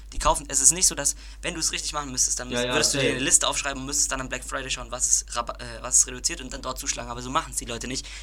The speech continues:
Speaker 1: Die gehen einfach auf Amazon, geil, Black Friday und dann bestellen sich lauter Zeug, das sie eigentlich nicht brauchen und dadurch, ähm, und auch Klamotten, ähm, die, die sie eigentlich nicht brauchen, weil sie genügend haben. Und dadurch ist es, also es ist so auch eine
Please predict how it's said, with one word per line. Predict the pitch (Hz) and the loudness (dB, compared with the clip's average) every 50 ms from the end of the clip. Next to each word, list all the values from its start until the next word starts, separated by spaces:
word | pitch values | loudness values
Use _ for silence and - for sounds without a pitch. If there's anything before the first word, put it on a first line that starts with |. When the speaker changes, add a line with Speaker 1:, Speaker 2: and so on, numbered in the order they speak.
| - - - | -12 -6 0
Speaker 1:
Die | - | 2
gehen | - 143 156 147 | 2 4 6 4
einfach | 123 139 - 143 131 - - - - - - - | 4 4 2 -2 -6 -8 -12 -14 -16 -16 -10 -6
auf | 127 - 123 | -6 -4 -4
Amazon, | 143 160 156 151 160 156 143 131 | -4 -4 -4 -4 -4 -4 -4 -2
geil, | 127 131 135 131 | 0 0 0 0
Black | 123 123 - - | -2 -6 -6 -4
Friday | - 139 147 151 151 143 | -2 -2 -2 -2 -2 -4
und | 127 127 | -6 -8
dann | 127 | -4
bestellen | 127 131 - 151 147 143 | -6 -4 -4 -2 -2 -2
sich | 139 127 | -4 -2
lauter | - 147 143 135 123 | -2 -2 -2 -2 -2
Zeug, | - - 139 143 151 | -2 0 0 -2 -4
das | - 127 - - | 0 0 0 2
sie | - | 2
eigentlich | - 131 127 135 120 | 0 -4 -4 -4 -4
nicht | 117 - - | -4 -4 -6
brauchen | - - 127 147 151 - - 185 190 - - - - - - - | -4 -4 -4 -4 -4 -6 -10 -10 -12 -12 -14 -14 -14 -16 -14 -12
und | - - - | -10 -2 0
dadurch, | 139 147 147 151 - - - - - - - - | 0 0 2 -2 -6 -6 -8 -16 -16 -16 -10 -8
ähm, | 131 123 120 113 | -8 -8 -8 -8
und | - 127 123 | -10 -8 -8
auch | 113 - | -8 -6
Klamotten, | - - 117 113 127 156 170 - - 117 113 120 127 - - - - - | -6 -8 -8 -2 -2 -2 -2 -2 -8 -12 -12 -12 -12 -14 -16 -16 -12 -10
ähm, | 120 117 120 117 110 107 - - - - - - - | -10 -10 -8 -10 -12 -12 -14 -16 -14 -12 -12 -12 -12
die, | - - | -12 -8
die | - - 123 | -8 -6 -6
sie | 113 117 117 | -4 -4 -2
eigentlich | 117 113 120 120 - - - | -4 -4 -4 -4 -4 -4 -4
nicht | 117 110 - | -6 -10 -8
brauchen, | - 127 123 127 131 127 | -4 -4 -2 -2 -2 -4
weil | 117 113 | -6 -6
sie | 110 110 | -6 -8
genügend | 117 120 117 113 110 127 131 | -10 -10 -10 -12 -8 -6 -4
haben. | 143 139 131 127 131 131 - - - - - - | -4 -4 -4 -6 -12 -12 -14 -14 -14 -14 -14 -14
Und | - 120 113 | -12 -6 -4
dadurch | 127 139 139 139 - | -4 -2 -2 -4 -2
ist | 117 - - | 0 2 4
es, | - - - | 4 2 2
also | 120 120 120 | -2 -6 -2
es | 117 | 2
ist | - - - | 4 4 4
so | - 92 92 | 2 0 -4
auch | - 127 - - | -4 -6 -6 -4
eine | - 135 127 | -6 -6 -6